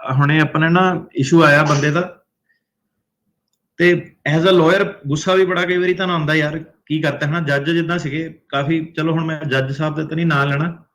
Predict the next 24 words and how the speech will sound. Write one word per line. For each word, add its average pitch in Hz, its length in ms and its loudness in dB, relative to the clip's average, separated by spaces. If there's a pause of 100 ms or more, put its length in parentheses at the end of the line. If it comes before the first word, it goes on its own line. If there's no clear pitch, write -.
(500)
ਸਾਰੇ 165 320 0
ਕੇਸ 180 240 0
ਉਹਨਾਂ 175 140 -4
ਦੇ 185 80 -6
ਮੂਹਰੇ 175 180 -4
ਅਪਰੂਵ 156 280 -2
ਸੀਗੇ। 147 260 -2
ਤਾਂ 160 260 -4
ਇੱਕ 160 400 -4
ਬੰਦਾ 143 240 0
ਸਾਡੇ 156 240 0
ਕੋਲ 151 160 -2
ਆਇਆ, 131 240 -2
ਉਹਨੇ 147 300 -4
ਨਾ 175 360 -4 (320)
ਡਾਕੂਮੈਂਟ 151 380 0
ਜਿੱਦਾਂ 151 240 -2
ਸੀਗਾ 147 160 0
ਸਾਨੂੰ 143 380 -4
ਈਮੇਲ 139 260 -2
'ਚ 147 100 -8
ਦਿੱਤਾ, 147 640 -2 (380)
ਅਹ, 127 520 -6 (880)
ਡਾਕੂਮੈਂਟ 147 580 0